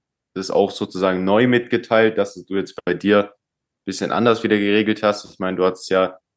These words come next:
davor auch etwas <laughs> kürzere Schlafenszeiten, einfach aufgrund dessen, weil du ja immer dann auch sozusagen spät in die Nacht teilweise noch aufwarst, so wie ich auch,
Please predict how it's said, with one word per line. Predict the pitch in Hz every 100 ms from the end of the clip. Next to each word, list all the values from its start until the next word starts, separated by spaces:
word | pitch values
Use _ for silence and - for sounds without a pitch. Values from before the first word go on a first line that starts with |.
| _
davor | 90 - 104
auch | 92 107 - _ _ _ _ _
etwas | - - 104 101 - 104 -
<laughs> | 101
kürzere | - 120 120 107
Schlafenszeiten, | 110 107 117 - 107 - 113 107 107 107 - _ _ _ _ _ _ _
einfach | 90 92 87
aufgrund | 95 92 - 90
dessen, | 98 - 87
weil | 85
du | 90
ja | 95 95 90 - - _ _
immer | 95 92 90 90 - _
dann | - 82
auch | 90 90 -
sozusagen | - - - 98 92 90
spät | - 95 95
in | 92
die | 85
Nacht | 85 104 - _ _
teilweise | - 90 87 90 90 87
noch | 90 -
aufwarst, | - 95 98 95 95 -
so | 90 101
wie | 107
ich | 104 -
auch, | 104 139 -